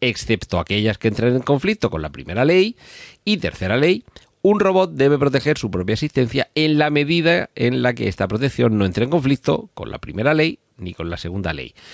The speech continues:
Y, y muchas décadas después, eh, enunció la ley cero,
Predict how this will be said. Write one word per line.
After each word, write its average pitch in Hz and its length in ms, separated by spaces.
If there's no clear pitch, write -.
Y, 131 300
y 123 220
muchas 113 400
décadas 95 320
después, 107 680
eh, 90 160
enunció 101 480
la 104 160
ley 107 300
cero, 113 540